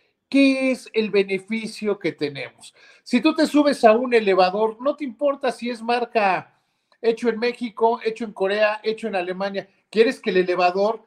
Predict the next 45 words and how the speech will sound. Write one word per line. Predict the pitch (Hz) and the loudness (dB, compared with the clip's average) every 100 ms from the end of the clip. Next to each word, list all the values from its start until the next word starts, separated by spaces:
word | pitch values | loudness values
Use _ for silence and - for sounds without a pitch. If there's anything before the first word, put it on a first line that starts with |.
| _ _ | _ _
llegue | 127 185 196 | -2 0 2
al | 196 196 | 0 -2
piso, | 208 - 202 | -10 -6 -2
baje | 180 180 185 | -2 -2 -6
del | 180 | -8
piso, | 202 202 - 196 | -8 -10 -4 -4
no | 160 185 | -2 -4
se | 185 | -6
caiga | 185 185 185 180 180 | -4 -2 0 -2 -4
y | |
no | 175 180 | -6 -10
funcione. | 196 190 226 233 208 - - _ | -10 -8 0 2 0 -12 -20 _
Lo | 226 262 | -4 -2
mismo | 330 320 | 0 0
sucede | 359 269 - 294 302 - | -2 -4 0 2 2 -2
con | 254 240 - | -4 -4 -4
todas | 277 285 277 269 | 0 2 4 2
las, | 240 220 202 185 160 156 _ _ _ _ - | 0 0 0 -4 -6 -12 _ _ _ _ -4
eh, | 196 196 | -2 0
con | 220 220 | -2 0
todos | 277 285 262 | 0 0 -2
los | 226 180 | -4 -4
bienes. | 202 226 226 190 151 _ _ _ | -4 -2 -2 -6 -14 _ _ _
¿Qué | - 285 | -6 -2
te | 302 | -2
importa | 254 - 247 254 - 226 | -4 2 2 4 2 -2
si, | - 208 214 220 214 _ _ - | -2 -8 -6 -8 -12 _ _ -4
eh, | 175 156 147 147 _ | 0 2 0 -2 _
por | 165 160 | -2 -2
ejemplo, | 170 185 180 | -2 0 0
en | 160 | 2
esta, | 190 - 190 175 | -2 2 6 6
esta | 175 202 190 196 | 4 -2 -8 -8
reunión | 175 170 190 | -8 -6 -4
la | 170 | -4
hacemos | 208 208 202 | -6 -16 -12
por | 170 - | -12 -4
tal | 202 202 | -2 -2
o | 185 | -4
cual | - 185 185 185 - _ _ _ _ | -2 2 2 2 -8 _ _ _ _
vía | 147 180 202 202 | -8 -2 2 2
de | 190 | 2
enlace | 170 175 180 180 160 | -2 0 0 -2 -8
de | |
streaming? | 151 - 185 180 196 226 | -10 -8 -6 -4 -6 -14